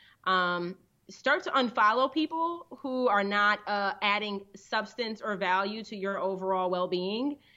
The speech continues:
And you don't have to unfriend them, but unfollow so they're not consuming your timeline.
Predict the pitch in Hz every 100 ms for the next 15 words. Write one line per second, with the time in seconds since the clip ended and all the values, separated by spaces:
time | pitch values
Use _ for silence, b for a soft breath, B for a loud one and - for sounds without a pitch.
0 | B B 240 254 302 302 254 - 202 233
1 | 240 220 214 214 208 190 - 226 233 220
2 | 226 214 208 190 202 196 - 196 196 214
3 | 208 185 175 - 196 196 170 156 156 -